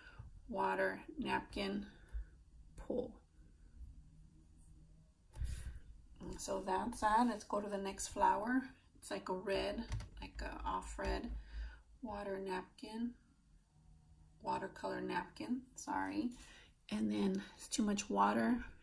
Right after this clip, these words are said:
I want more control. So I'm just gonna outline right now. So I'm gonna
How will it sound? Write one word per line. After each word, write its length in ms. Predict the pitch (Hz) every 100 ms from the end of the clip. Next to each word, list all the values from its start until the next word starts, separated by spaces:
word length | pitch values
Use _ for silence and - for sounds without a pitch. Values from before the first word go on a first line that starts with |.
| -
I 40 |
want 160 | 202 208
more 180 | 202 202
control. 760 | - 202 - - 202 214 - - - - -
So 160 | - 262
I'm 100 | 262
just 180 | 277
gonna 240 | - 294 -
outline 400 | - 202 - -
right 200 | - -
now. 260 | - - - - - - - - - - - - - - - - - - - - -
So 60 | 277
I'm 120 | 233
gonna 240 | 226 262